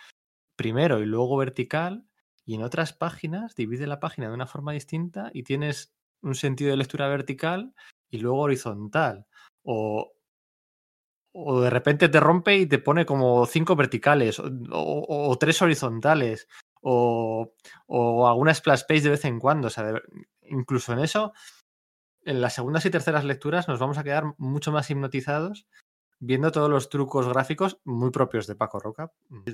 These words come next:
dicho sea de paso, pero es que es, es fascinante, ¿no? Cómo, cómo te, te guía la, la, la, la, la vista de una forma súper fácil, pero en el fondo lo que está haciendo es muy difícil, ¿no? Que no haya un sentido de lectura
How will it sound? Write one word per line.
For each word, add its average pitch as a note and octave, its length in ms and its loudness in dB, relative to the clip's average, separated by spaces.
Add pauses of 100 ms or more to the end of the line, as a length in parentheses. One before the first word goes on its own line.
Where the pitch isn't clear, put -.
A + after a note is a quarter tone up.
(120)
dicho A#2+ 260 -12
sea A2 140 -2
de G#2 80 -2
paso, C#3 360 -4 (460)
pero A2+ 160 -2
es - 80 -10
que D#3+ 80 0
es, D#3 180 -4
es C3+ 120 -4
fascinante, C3+ 560 -2
¿no? C#3 160 -8
Cómo, C#3 460 -2
cómo D3 260 -2
te, B2+ 640 0 (260)
te A#2 120 -2
guía C#3 240 2
la, B2 280 6
la, A2 280 -2
la, G#2+ 240 -8 (460)
la, A2 480 -4 (140)
la A2+ 200 -4
vista B2+ 480 -2 (440)
de C3+ 60 -2
una D3 120 2
forma D3+ 220 2
súper C#3+ 240 -2
fácil, F3 320 0
pero A#2 200 0
en A2 80 -2
el G#2+ 80 -4
fondo E3+ 540 -2 (460)
lo A#2 180 -2
que A2 80 -6
está A#2+ 160 -2
haciendo C#3+ 320 0
es F#3 120 -2
muy E3 160 2
difícil, C3 440 -2
¿no? F3 160 -6
Que A2+ 320 -4
no A#2+ 300 2
haya D3 160 4
un C#3+ 80 4
sentido C3 380 2
de A#2+ 80 4
lectura A#2 640 0